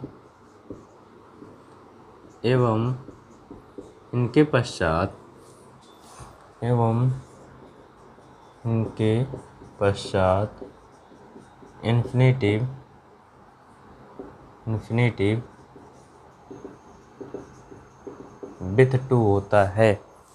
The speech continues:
क्या होता है भाई? infinitive with to, यानी कि जब हम नीड एवं डेयर का प्रयोग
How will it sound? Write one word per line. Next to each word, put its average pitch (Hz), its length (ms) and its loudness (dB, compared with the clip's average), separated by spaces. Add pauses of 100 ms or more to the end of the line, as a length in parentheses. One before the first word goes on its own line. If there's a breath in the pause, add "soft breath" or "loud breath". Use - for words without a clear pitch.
(160)
क्या 113 120 8
होता 120 200 6
है 127 120 8
भाई? 143 200 4 (220)
infinitive 120 760 0 (720)
with 113 420 -2 (600)
to, 101 160 2 (520)
यानी 135 260 2
कि 143 260 0 (480)
जब 135 300 4
हम 131 280 4 (1120)
नीड 131 440 2
एवं 120 340 2
डेयर 127 260 4
का 127 160 0 (120)
प्रयोग 110 440 2